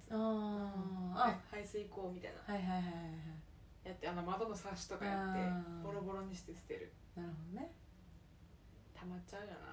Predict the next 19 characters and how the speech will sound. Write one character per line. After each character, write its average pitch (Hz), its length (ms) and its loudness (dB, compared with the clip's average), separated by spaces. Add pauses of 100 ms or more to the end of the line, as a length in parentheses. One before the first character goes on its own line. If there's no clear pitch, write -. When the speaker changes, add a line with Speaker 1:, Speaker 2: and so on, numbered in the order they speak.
(160)
Speaker 2:
溜 220 80 2
ま 226 200 4
る。 226 340 4
思 269 120 4
っ 269 140 4
た 247 100 2
よ 240 100 4
り 233 60 0
溜 233 100 4
ま 226 100 2
っ 226 80 -4
て 226 60 -4
て 202 80 2
び 170 100 0
っ - 20 -8
く - 140 -4
り 180 100 0
し - 80 -8
た。 - 140 -6